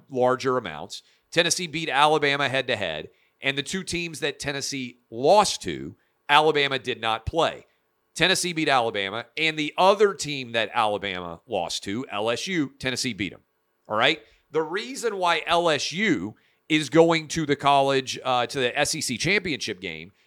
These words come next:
despite finishing with a worse record than Alabama,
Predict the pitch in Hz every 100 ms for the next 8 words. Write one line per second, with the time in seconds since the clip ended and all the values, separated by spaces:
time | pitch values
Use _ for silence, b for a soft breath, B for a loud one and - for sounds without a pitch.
0 | _ 143 165 - 180 208 202 175 156 156
1 | 160 147 143 143 127 101 110 147 226 -
2 | 127 107 90 90 78 92 92 87 80 71
3 | 71 65